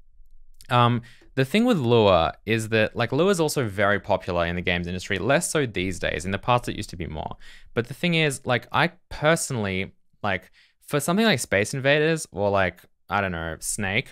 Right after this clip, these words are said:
small kind of arcade games, Lua's totally fine. But when you start thinking about a large game that maybe could be worked on by a team for, like, years, I just don't see myself using Lua for that. So because of that,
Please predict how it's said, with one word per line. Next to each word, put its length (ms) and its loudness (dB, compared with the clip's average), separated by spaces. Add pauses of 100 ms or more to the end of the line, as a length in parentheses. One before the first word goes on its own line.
(280)
small 400 0
kind 200 -2
of 60 -2
arcade 380 0
games, 240 -4
Lua's 220 0 (100)
totally 320 2
fine. 380 -2
But 200 -2 (240)
when 140 -4
you 80 0
start 420 0
thinking 380 -4
about 420 0 (200)
a 100 0
large 640 2
game 460 0 (360)
that 220 2
maybe 400 0
could 180 -6
be 100 -4
worked 380 0
on 320 -4 (840)
by 180 0
a 80 -2
team 640 -6
for, 260 -2
like, 300 -2
years, 500 -4 (420)
I 160 2
just 280 -6
don't 300 -2 (320)
see 180 -4
myself 360 -4
using 240 -6
Lua 160 -2
for 120 -10
that. 200 -10 (440)
So 180 0
because 260 0
of 80 -2
that, 300 4